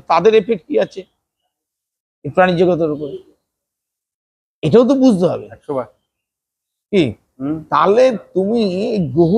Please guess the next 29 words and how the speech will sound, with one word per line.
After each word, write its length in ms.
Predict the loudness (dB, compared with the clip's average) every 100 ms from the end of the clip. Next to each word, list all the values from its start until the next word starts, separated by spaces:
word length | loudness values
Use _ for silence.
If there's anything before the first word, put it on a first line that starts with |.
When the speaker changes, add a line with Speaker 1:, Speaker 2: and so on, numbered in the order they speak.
| 2
Speaker 1:
যে 80 | 0
বিচার 360 | -2 0 0 0
করছো, 480 | -6 -10 -14 -8 -6 -6 _ _ _ -4
তাহলে 120 | 0
এই 60 | 2
গ্রহ 200 | 4 4
বিচারটা 360 | 2 0 0 -2
ঠিক 220 | -2 -6
নয়। 200 | -6 -10 _ _ _ _ _ _ _ _ _ _ _ _ _ _ _ _ _ _ _ _ _ _ -2
যার 180 | 2 2
নিজস্ব 360 | 2 0 2 2
আলো 140 | 2
নেই, 160 | 0 -4 -10 _
তাহলে 160 | -6 -2
কার 200 | 0 4
আলোয় 260 | 4 6 4
আলোকিত? 380 | 2 -2 -6 -8 -8 _ _ _ -20
না 40 |
সূর্যের 440 | -10 -8 -4 2 4
আলোয় 240 | 4 4
আলোকিত। 340 | 2 0 -4 -10 -10 _ -2
এবার 220 | 2 2
বলবে 240 | 2 2 2
গ্রহরা 440 | 2 4 4 4
সূর্যের 440 | 2 -4 0 2 4
আলো 200 | 2 0
থেকে 200 | 0 -2
রিফ্লেক্ট 420 | -2 -4 -8 -8 -10
করছে। 240 | -14